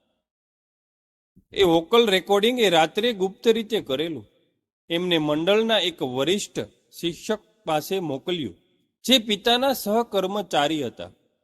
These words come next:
એક વિધાનસભાના સભ્ય પણ એને ઓળખતા.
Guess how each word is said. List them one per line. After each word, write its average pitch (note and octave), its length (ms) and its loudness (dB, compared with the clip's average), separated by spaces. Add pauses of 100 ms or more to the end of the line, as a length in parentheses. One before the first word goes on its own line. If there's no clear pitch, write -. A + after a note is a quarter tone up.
એક F#3 200 0
વિધાનસભાના D#3 1000 0
સભ્ય D3 440 -4
પણ A3+ 200 -4
એને G#3+ 200 -4
ઓળખતા. B2 520 -6